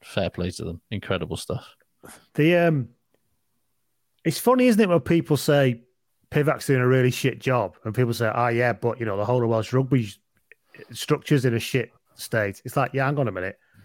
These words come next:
Speaker 2: Two things can be true at once, and one's not
Speaker 1: Yeah.
Speaker 2: always exactly the fault of the other one. There are some things that the structure needs sorted out. We all know this. However,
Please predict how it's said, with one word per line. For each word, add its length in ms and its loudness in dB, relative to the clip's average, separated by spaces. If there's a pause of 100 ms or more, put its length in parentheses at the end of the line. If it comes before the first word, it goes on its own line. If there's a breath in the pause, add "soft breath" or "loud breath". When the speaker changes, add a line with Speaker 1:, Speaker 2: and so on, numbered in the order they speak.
(640 soft breath)
Speaker 2:
Two 220 2
things 280 0
can 140 -2
be 80 2
true 240 2
at 80 0
once, 380 0
and 120 -4
one's 260 2
not 100 2
Speaker 1:
Yeah. 60 0
Speaker 2:
always 260 4
exactly 400 0
the 60 0
fault 280 -2
of 80 -4
the 100 2
other 140 4
one. 220 2 (260 loud breath)
There 140 2
are 160 4
some 240 0
things 320 2
that 60 2
the 100 -2
structure 400 -4
needs 180 -2
sorted 260 2
out. 180 -6
We 160 2
all 200 2
know 300 2
this. 360 -10
However, 600 -2